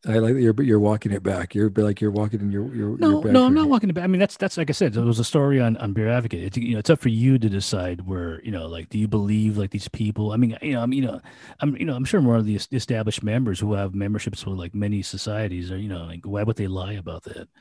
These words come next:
Speaker 2: You know.
Speaker 1: So th-, they're known. We know, uh, Wild Barrel from their, their Vice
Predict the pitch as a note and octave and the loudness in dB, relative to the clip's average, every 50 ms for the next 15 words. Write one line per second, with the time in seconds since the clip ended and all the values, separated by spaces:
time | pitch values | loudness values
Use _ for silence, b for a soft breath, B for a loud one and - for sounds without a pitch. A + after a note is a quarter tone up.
0 | _ _ _ _ _ - A2 F#2+ E2+ D#2+ D#2+ _ _ _ _ _ _ _ _ _ | _ _ _ _ _ -18 -16 -16 -16 -18 _ _ _ _ _ _ _ _ _ _
1 | _ _ _ _ _ _ _ _ _ _ _ _ _ _ _ _ _ _ _ _ | _ _ _ _ _ _ _ _ _ _ _ _ _ _ _ _ _ _ _ _
2 | _ _ - - B2 A2+ A2 B2 B2+ A#2 A2+ B2+ D3+ G3+ A#3+ A3+ G3+ E3 D3+ D3+ | _ _ 0 2 2 2 2 0 0 0 4 6 6 8 8 8 8 8 8 6
3 | D3 C#3+ D3 D#3 B2+ A#2 B2+ E3 A3+ G#3 D#3+ C3 B2 A#2+ A#2+ - - - G#2+ G#2 | 6 6 6 4 4 4 6 8 8 8 8 8 6 4 4 0 -2 -2 -2 0
4 | G2+ G2 G2+ G2 G2+ G2+ G#2+ A2 G#2+ G2+ G#2 G#2 G#2+ G#2+ G#2 - - G2+ F#2 F2+ | 0 0 -2 -2 -2 0 0 0 0 0 0 2 2 0 0 0 -2 -4 -2 -2
5 | F#2+ F#2+ F#2 F2+ F#2+ F#2+ - - F#2+ G2 F#2+ F2+ F2+ F2+ F2 F2 F#2 F#2+ G2 G2 | -4 -2 -2 -4 -4 -6 -6 -6 -4 -4 -2 -4 -4 -6 -6 -4 -2 0 0 -2
6 | F#2 - - | -2 -6 -12